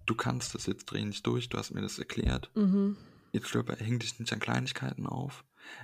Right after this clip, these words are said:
Speaker 1: Ähm, ich hatte eine, nicht in dem Sinne eine sehr enge Betreuung, aber eine sehr enge Kommunikation mit meinen Freundinnen.
Speaker 2: Mhm.
Speaker 1: Äh, das schon, das hat mir geholfen.
Speaker 2: Mhm.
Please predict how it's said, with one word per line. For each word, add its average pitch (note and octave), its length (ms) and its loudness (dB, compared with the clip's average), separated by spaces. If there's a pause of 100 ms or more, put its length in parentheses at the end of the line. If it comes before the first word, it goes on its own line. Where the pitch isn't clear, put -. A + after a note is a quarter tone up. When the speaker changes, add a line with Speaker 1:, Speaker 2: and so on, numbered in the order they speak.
(440)
Speaker 1:
Ähm, A#2+ 440 0
ich - 120 0
hatte A#2+ 200 -2
eine, A#2 320 0 (380)
nicht A#2 240 2
in A2+ 100 2
dem A2+ 160 2
Sinne A2+ 240 2
eine A2 200 0
sehr G2 180 2
enge G#2+ 160 0
Betreuung, C#3 640 -2 (600)
aber G#2 140 -2
eine A2 180 2
sehr - 300 0
enge A2+ 240 -2
Kommunikation A2 720 0
mit - 280 -6
meinen G2+ 360 -2
Freundinnen. G2 880 -6 (680)
Speaker 2:
Mhm. F#3 380 8 (580)
Speaker 1:
Äh, A2 180 2
das - 320 0
schon, - 260 -4
das - 220 0
hat - 100 -6
mir A#2 260 0
geholfen. C3 680 -6 (360)
Speaker 2:
Mhm. F#3 460 4